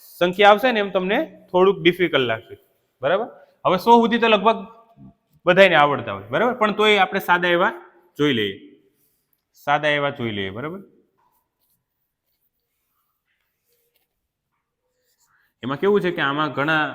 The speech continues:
વિદ્યાર્થી એવા હોય કે એને ડાઉટફુલ હોય. તક્ષ, કેટલા છે? સત્યાવીસ,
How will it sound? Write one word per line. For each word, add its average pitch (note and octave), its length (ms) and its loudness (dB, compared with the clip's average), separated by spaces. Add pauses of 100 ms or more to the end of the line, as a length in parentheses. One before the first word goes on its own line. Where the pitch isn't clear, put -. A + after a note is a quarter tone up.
(140)
વિદ્યાર્થી E3 360 -2
એવા F#3 200 4
હોય F3 120 -4 (140)
કે D3 140 -6
એને D3+ 80 -6 (100)
ડાઉટફુલ C3+ 500 0
હોય. G2 100 -10 (680)
તક્ષ, E3 260 4 (1120)
કેટલા F#3 280 0
છે? G3 80 -6 (1500)
સત્યાવીસ, C#3+ 640 -4